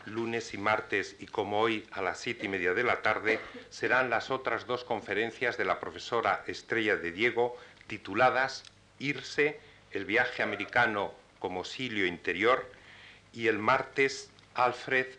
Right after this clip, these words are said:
el marido de Georgia O'Keeffe. Amparo Serrano nació en Tetuán, en Marruecos,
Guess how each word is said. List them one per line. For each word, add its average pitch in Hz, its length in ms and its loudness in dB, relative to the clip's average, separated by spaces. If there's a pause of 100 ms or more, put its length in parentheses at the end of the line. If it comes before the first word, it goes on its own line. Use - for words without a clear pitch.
el 101 160 -2
marido 92 720 0
de 90 160 -10
Georgia 90 340 -2
O'Keeffe. - 380 -14 (1500)
Amparo 160 400 4
Serrano 117 500 0 (540)
nació 107 340 4
en 123 100 2
Tetuán, 117 580 2
en 95 100 -4
Marruecos, 123 760 -2